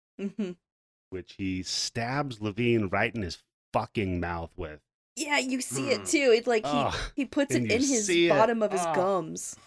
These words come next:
Speaker 1: Stabs him in the bottom of his gums with his needle of dirty blood. <laughs> Oh, God.
Speaker 2: Ugh.
Speaker 3: Yeah, don't recommend that happening.
Speaker 2: Yeah, that sucks. That looked like it hurt.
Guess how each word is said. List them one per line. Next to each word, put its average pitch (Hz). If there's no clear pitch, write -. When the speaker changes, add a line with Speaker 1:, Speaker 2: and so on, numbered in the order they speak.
Speaker 1:
Stabs 220
him 220
in 208
the 185
bottom 190
of 180
his 175
gums 175
with 170
his 170
needle 170
of 156
dirty 175
blood. 156
<laughs> -
Oh, 262
God. 226
Speaker 2:
Ugh. 113
Speaker 3:
Yeah, 95
don't 127
recommend 127
that 117
happening. 73
Speaker 2:
Yeah, 135
that 151
sucks. -
That 156
looked 170
like 101
it -
hurt. 110